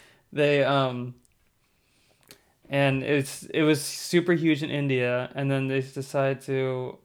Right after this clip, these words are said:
uh, something happened, and I guess they got kicked out of India, and so they decided to come to the United States, and they found this plot of land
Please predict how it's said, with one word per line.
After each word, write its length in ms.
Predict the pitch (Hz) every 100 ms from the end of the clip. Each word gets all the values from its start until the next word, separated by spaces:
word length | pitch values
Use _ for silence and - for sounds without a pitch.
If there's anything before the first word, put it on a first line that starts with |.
| _
uh, 60 | 143
something 360 | 139 175 185 160
happened, 640 | 143 139 135 123 127 127 135
and 520 | 135 131 131 127 -
I 80 | 139
guess 220 | 139 139
they 80 | 156
got 200 | 135 135
kicked 260 | 147 139
out 400 | 135 139 156 - - _ _ _ _ _ _ _ _ -
of 380 | 143 147 139 151
India, 360 | 151 156 160
and 240 | 147 143 139
so 140 | 143
they 100 | 139
decided 340 | 135 143 143 139
to 60 |
come 220 | 143 139 139
to 360 | 143 135 131
the 120 | 127 135
United 320 | 135 135 135
States, 480 | - 139 131 127 -
and 200 | 131 131
they 60 | 131
found 360 | - 139 143
this 240 | 139 139 -
plot 440 | _ - 139 147
of 120 | 143
land 680 | 131 131 131 123 117 117 117